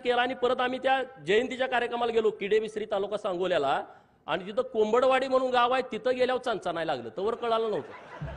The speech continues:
अरे सगळ्यांना म्हटलं, "बघा काय काय झालं, पॅन्टा वर केल्या तर कातडच नाही, सगळं रगात." अरे आम्ही संघर्ष केलेले लोक आहोत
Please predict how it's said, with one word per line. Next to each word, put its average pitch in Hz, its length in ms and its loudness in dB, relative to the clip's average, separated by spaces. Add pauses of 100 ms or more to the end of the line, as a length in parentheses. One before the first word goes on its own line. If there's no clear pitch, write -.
(1300)
अरे 220 220 2
सगळ्यांना 240 420 2
म्हटलं, 262 260 0
"बघा 247 200 4
काय 254 180 2
काय 247 180 2
झालं, 220 220 2 (280)
पॅन्टा 220 300 2
वर 254 180 4
केल्या 247 240 2
तर 254 120 0
कातडच 240 440 0
नाही, 202 140 0
सगळं 196 260 0
रगात." 156 300 4 (960)
अरे 147 120 0
आम्ही 175 180 2
संघर्ष 190 420 -2
केलेले 233 320 0
लोक 214 180 -2
आहोत 156 220 2